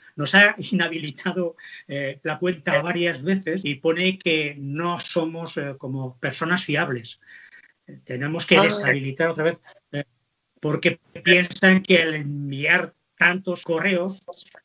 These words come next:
Speaker 1: fíjate
Speaker 2: Ujú.
Speaker 1: que saldrán, eh, tenemos como cuatro bases de datos distintas. Una para,
Speaker 2: Sí.
Speaker 1: eh, familias,
Speaker 2: Ujú.
Speaker 1: otra para alumnado, otra para el profesorado y otra para gente externa, donde hay más de quinientos correos.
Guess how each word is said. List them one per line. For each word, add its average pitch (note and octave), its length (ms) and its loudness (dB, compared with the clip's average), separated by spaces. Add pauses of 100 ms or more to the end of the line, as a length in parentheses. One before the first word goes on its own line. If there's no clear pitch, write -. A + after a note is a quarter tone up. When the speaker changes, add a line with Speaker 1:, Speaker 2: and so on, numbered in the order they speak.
(440)
Speaker 1:
fíjate F#3 320 2
Speaker 2:
Ujú. G3 80 6
Speaker 1:
que G#3+ 100 4
saldrán, D3+ 520 0 (480)
eh, C3 240 -6
tenemos D3 320 -4
como D#3+ 260 2
cuatro F3 320 6
bases E3 260 0
de D3+ 100 -4
datos C#3 340 -4
distintas. C3 920 -8 (880)
Una D#3 240 0
para, D#3 300 6
Speaker 2:
Sí. - 140 8
Speaker 1:
eh, D#3+ 280 6
familias, G#3 460 4
Speaker 2:
Ujú. F#3 80 -2
Speaker 1:
otra D#3 240 -4
para D#3 140 -6
alumnado, G3+ 420 -2
otra F3 320 -2
para D3 200 -4
el D3+ 80 -6
profesorado G3 680 0 (400)
y D3 140 -2
otra F#3 240 0
para D#3 180 2
gente F3+ 340 -2
externa, D#3+ 560 -4
donde B2 200 -6
hay D#3+ 120 0
más F#3 200 2
de F#3 120 2
quinientos D#3 460 -6
correos. C#3+ 500 -2